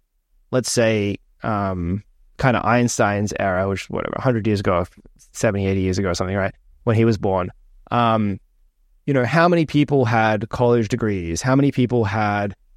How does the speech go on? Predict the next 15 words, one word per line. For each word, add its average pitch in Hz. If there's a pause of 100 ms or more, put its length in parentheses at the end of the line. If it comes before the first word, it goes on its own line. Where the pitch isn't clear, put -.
(160)
um, 101
education 120
up 113
to, 107
like, 101
advanced 104
levels 98
in 90
math? 67 (380)
It 160
was 175
probably, 139
I'm 110
just 98
guessing, -